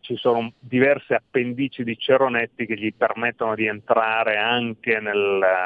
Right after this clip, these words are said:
nella voluttuoso corpo polemico di questo genio controcorrente.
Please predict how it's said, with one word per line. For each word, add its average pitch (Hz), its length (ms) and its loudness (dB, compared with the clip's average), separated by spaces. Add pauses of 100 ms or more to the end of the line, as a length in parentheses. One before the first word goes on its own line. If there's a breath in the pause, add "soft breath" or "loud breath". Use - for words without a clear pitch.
(580 soft breath)
nella 104 380 2
voluttuoso 139 1080 4
corpo 127 500 2
polemico 123 880 0
di 101 140 0
questo 92 880 -2 (160)
genio 110 1080 0
controcorrente. 101 1120 -2